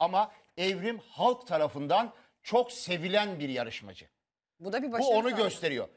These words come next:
Speaker 1: Yani Evrim Survivor içinde şu ana kadar çok başarılı, başarılı değil bana göre. Şimdi doğruyu konuşalım. Başarılı mı Evrim? Hayır. Ama Evrim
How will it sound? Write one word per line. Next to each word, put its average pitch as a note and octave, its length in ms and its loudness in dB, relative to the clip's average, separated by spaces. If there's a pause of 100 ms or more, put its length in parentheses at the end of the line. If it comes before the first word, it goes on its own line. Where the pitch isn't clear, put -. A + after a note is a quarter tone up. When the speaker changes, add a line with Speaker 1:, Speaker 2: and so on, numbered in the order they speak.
Speaker 1:
Yani G3+ 360 2 (640)
Evrim F#3+ 360 2
Survivor G#3 500 4
içinde F#3 260 -2
şu G#3 160 2
ana G3+ 100 6
kadar F#3 160 2
çok G#3 260 -4
başarılı, G3 480 0
başarılı E3+ 480 2
değil D4 220 2
bana F#3 200 4
göre. D3 180 0
Şimdi C3+ 200 -8
doğruyu G#3+ 320 4
konuşalım. C3 400 0
Başarılı F#3+ 400 2
mı B3+ 80 2
Evrim? A3+ 240 0
Hayır. G3+ 240 2 (280)
Ama A3+ 200 4
Evrim A#3+ 520 2